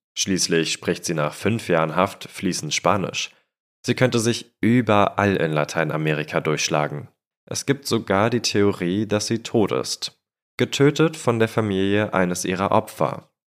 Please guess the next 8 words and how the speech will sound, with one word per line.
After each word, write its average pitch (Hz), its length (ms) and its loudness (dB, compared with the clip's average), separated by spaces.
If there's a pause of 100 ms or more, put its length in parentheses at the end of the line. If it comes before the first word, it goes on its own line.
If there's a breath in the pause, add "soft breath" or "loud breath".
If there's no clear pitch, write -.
Aus 78 340 -4
Rache. - 460 -4 (720)
Andere 120 400 4
wiederum 107 460 4
sind 98 200 0
überzeugt, 90 720 2 (240)
sie 82 260 -4
lebt. - 540 -4